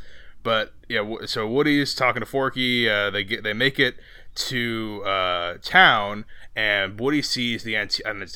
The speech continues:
antique shop, and in the window is the lamp that, uh, Bo Peep and her sheep, uh, used to sit on, uh, in the antique store window. So he kinda ha-, we, you know,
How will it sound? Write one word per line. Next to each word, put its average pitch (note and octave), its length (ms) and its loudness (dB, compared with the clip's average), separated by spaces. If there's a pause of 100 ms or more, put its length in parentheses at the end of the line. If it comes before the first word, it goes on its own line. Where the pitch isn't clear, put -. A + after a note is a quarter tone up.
antique G#2+ 500 -8
shop, F#2+ 400 -2
and G2+ 120 -8
in B2 100 -4
the C3+ 100 -2
window B2 440 0
is G2+ 200 -4
the G2+ 120 -8
lamp G#2+ 400 -2 (140)
that, F#2+ 400 -2
uh, F#2 360 -4 (180)
Bo G2 220 -6
Peep A2 360 -8
and F#2 200 -6
her F#2 100 -8
sheep, - 320 -6 (320)
uh, F#2 160 -4
used F2+ 280 -8
to F#2+ 60 -8
sit F#2 220 -4
on, E2 300 -8 (420)
uh, E2+ 400 -2
in F2+ 140 -10
the F2 340 -6
antique F#2 420 -8
store F#2 220 -8
window. G#2 340 -4
So - 140 -12
he F#2+ 200 -10
kinda G2+ 480 -2
ha-, - 60 -16
we, G#2 140 -8
you E2 100 -14
know, E2+ 220 -10